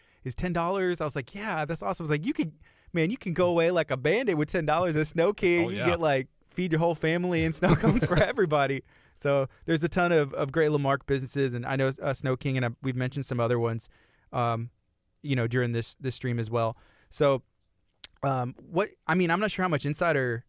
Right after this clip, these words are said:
Speaker 1: you, you wanna share or how much you know or whatever, but so what's the, do we have any information on the, the I forty-five expansion? Like, what can we expect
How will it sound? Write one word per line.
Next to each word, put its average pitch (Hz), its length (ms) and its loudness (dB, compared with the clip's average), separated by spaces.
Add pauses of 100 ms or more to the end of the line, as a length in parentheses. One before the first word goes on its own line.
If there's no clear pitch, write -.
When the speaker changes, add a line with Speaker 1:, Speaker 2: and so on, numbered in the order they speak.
Speaker 1:
you, 135 220 -6
you 131 160 -6
wanna 127 340 -2
share 135 420 0
or - 20 0
how 131 100 -2
much 143 220 -2
you 131 80 -6
know 131 240 2
or 120 180 2
whatever, 135 300 0
but 123 200 -2 (260)
so - 140 -2
what's 175 360 -2
the, 170 240 0 (120)
do 143 120 -4
we 165 60 2
have 175 120 0
any 180 140 -2
information 147 440 -4
on 139 180 -4
the, 107 340 -6
the 117 120 -6
I 127 80 -4
forty-five 131 440 -4
expansion? 135 580 -8
Like, 117 140 -6
what 131 100 -4
can 160 160 -6
we 143 80 -2
expect - 540 -6